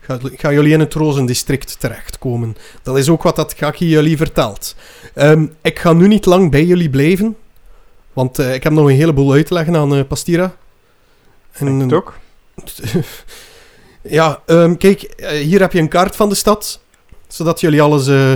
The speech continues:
Speaker 1: vinden.
Speaker 2: Mag ik
Speaker 1: Eh,
Speaker 2: nog iets vragen? Eh,
Speaker 1: ja.
Speaker 2: luistert er iemand mee momenteel, of is Kaki gewoon tegen ons bezig?
Speaker 1: Hij is gewoon tegen jullie bezig en Altremoer, de guards, zijn bezig <laughs> met,
Speaker 2: Ja.
Speaker 1: met de gevallenen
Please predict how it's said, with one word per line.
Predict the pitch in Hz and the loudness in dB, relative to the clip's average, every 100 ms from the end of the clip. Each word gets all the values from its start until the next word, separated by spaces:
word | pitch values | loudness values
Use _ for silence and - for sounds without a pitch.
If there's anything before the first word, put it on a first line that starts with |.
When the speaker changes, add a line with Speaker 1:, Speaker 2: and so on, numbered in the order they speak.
| 123 - _ | -2 -12 _
Speaker 1:
vinden. | - 175 185 196 - _ - _ _ _ _ _ _ _ _ _ _ _ _ | -2 0 2 -2 -8 _ -20 _ _ _ _ _ _ _ _ _ _ _ _
Speaker 2:
Mag | - 123 | -8 0
ik | 120 | 0
Speaker 1:
Eh, | 127 | 2
Speaker 2:
nog | 123 | -2
iets | - | -2
vragen? | 131 135 165 | -2 -2 -2
Eh, | 127 | -2
Speaker 1:
ja. | 185 - | -2 -2
Speaker 2:
luistert | 113 127 - 127 | 0 0 -2 -12
er | 131 | -6
iemand | 123 117 120 | -6 -6 -8
mee | 123 170 | -8 -8
momenteel, | 175 165 165 165 | -8 -10 -8 -8
of | 127 | -8
is | 120 | -8
Kaki | - 117 120 | -10 -10 -8
gewoon | 110 107 | -6 -6
tegen | 107 104 | -6 -8
ons | 101 98 | -10 -12
bezig? | - 101 | -10 -4
Speaker 1:
Hij | 165 | 0
is | 170 - | 0 0
gewoon | 185 180 | 2 2
tegen | 190 156 | 2 2
jullie | 170 160 | 2 2
bezig | 180 165 160 | 2 2 2
en | |
Altremoer, | 151 147 123 147 147 160 | 2 0 0 2 2 2
de | 143 127 | 0 0
guards, | 147 147 - - | 2 0 -2 -4
zijn | 147 139 | -2 0
bezig | 151 151 147 | 0 0 -2
<laughs> | 180 | -2
met, | 151 | -2
Speaker 2:
Ja. | 113 | -2
Speaker 1:
met | 185 160 | -2 -2
de | 147 | 0
gevallenen | 147 147 156 151 151 147 151 | 0 2 0 0 -2 -4 -4